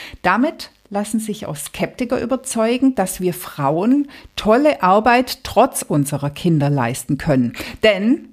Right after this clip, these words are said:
mein Lieblingssatz, wir sind nicht gute Ärztinnen, obwohl wir Kinder haben. Wir sind gute Ärztinnen, weil wir Kinder haben. Und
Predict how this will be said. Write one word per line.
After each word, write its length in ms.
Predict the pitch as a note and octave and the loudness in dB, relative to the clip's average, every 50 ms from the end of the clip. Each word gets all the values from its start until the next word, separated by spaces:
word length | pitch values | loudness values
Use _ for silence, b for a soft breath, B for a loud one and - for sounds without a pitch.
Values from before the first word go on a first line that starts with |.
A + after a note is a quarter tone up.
| _ - | _ -4
mein 200 | D#3 D3 C#3 C3 | 0 0 0 0
Lieblingssatz, 840 | C3 - - - - C3 B2+ C3 - - C3+ D3+ C#3+ - - - _ _ _ _ _ | 0 -2 -4 -2 -2 0 0 0 0 0 0 0 0 -4 -8 -10 _ _ _ _ _
wir 360 | - D#3 F#3+ A3+ A#3 G#3+ D#3 | -6 -2 2 2 2 2 2
sind 540 | D3 - - D#3 B2+ B2+ C3 B2+ - - - - | 0 -2 -4 -4 -2 -2 -2 -4 -6 -12 -10 -6
nicht 580 | E3 F3+ F#3 F3 D3+ - - - - - - _ | -2 0 0 0 -2 -4 -12 -16 -16 -18 -20 _
gute 420 | - - E3+ D#3 D3 D3+ - D3+ - | -4 -2 -2 -2 -2 -4 -6 -6 -4
Ärztinnen, 640 | D3 C3+ A#2 A#2 - - - - C#3 C3+ C3 C3 - | -4 -4 -6 -6 -8 -8 -6 -2 -2 0 0 0 0
obwohl 720 | - D3 - - C#3+ C#3 C#3+ F3 G3 G#3 F3+ D#3+ D3 - | -2 -4 -4 -6 -4 0 4 4 6 6 4 2 0 -2
wir 140 | C#3+ C3 | -4 -4
Kinder 420 | - - - D#3+ D3 C#3 C3+ C3+ C#3 | -4 -2 0 2 2 4 2 2 2
haben. 320 | D3 C#3+ D3 D3 D3+ C#3+ | 2 2 2 2 0 0
Wir 80 | E3+ F3+ | 0 2
sind 300 | - - G3 F#3+ - - | 2 2 2 0 0 0
gute 400 | - A#3 A#3+ A#3+ A#3+ B3+ - - | 0 2 2 2 2 2 2 2
Ärztinnen, 800 | F#3+ F#3 G3 - - - A#3 A3 G#3+ A#3 A#3+ A3+ G3 F3+ F3 G3 | 2 2 0 -2 -2 0 2 2 4 4 2 2 0 0 0 0
weil 360 | A3 A#3 C4 C#4 B3+ A3 E3+ | 0 2 2 2 0 0 2
wir 180 | E3 D#3+ C#3 C#3 | 0 0 0 0
Kinder 520 | C#3+ - - E3+ D#3 D3+ C#3+ C#3 C3 C3+ | -2 0 0 2 2 2 2 2 2 2
haben. 380 | C3+ B2+ B2 A#2+ A2 A2+ A#2+ - - _ _ _ _ _ _ - B B B B B B B B B B B B B B G2+ G2+ B _ _ _ _ _ G2+ _ _ _ _ _ _ | 2 2 2 2 0 -2 -4 -4 -8 _ _ _ _ _ _ -20 B B B B B B B B B B B B B B _ _ B _ _ _ _ _ _ _ _ _ _ _ _
Und 560 | - E3 E3+ E3+ F3+ F3 F3 - - - - | -6 -4 -2 -2 -2 -4 -6 -8 -14 -14 -16